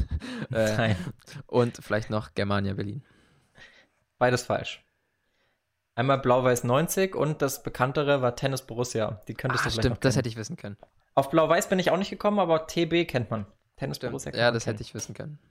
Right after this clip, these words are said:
Speaker 2: Da musst du
Speaker 1: Schwach.
Speaker 2: noch mal in Revision gehen, Paulchen. Ja.
Speaker 1: Stimmt.
Speaker 2: Ähm, also,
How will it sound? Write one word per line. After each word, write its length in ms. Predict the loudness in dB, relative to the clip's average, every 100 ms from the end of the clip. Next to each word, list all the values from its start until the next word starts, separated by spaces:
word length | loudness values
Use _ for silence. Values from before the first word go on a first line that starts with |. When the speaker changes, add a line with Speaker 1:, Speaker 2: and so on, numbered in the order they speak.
| -16 -4
Speaker 2:
Da 80 | -2
musst 240 | -2 -2
du 60 | 0
Speaker 1:
Schwach. 80 |
Speaker 2:
noch 60 | 2
mal 160 | 2 0
in 180 | -2
Revision 460 | -4 -2 2 2 2
gehen, 140 | -2
Paulchen. 420 | -2 -6 -6 -8 -10 _ _ _ _ _ _ _ -4
Ja. 180 | 0 0
Speaker 1:
Stimmt. 220 | -2 -8 _
Speaker 2:
Ähm, 640 | 2 4 4 2 0 -2 -6 -14 -20 _ _ -2
also, 160 | -2